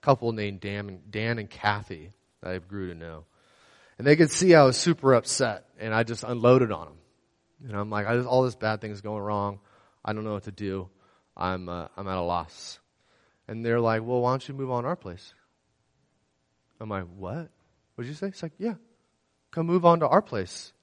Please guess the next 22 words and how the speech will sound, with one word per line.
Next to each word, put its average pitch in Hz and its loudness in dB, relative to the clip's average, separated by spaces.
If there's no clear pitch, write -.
tomorrow." 151 -2
I'm 107 -10
like, 90 -12
"Really? 220 0
Are 127 -4
you 143 -2
serious?" 262 -4
They're 185 6
like, 208 2
"Yeah, 320 6
come 254 2
drive 233 6
out 247 6
to 226 -4
our 233 2
place 202 4
right 202 8
now 208 4
and 175 -2
check 185 -2
it 190 -2
out." 180 -2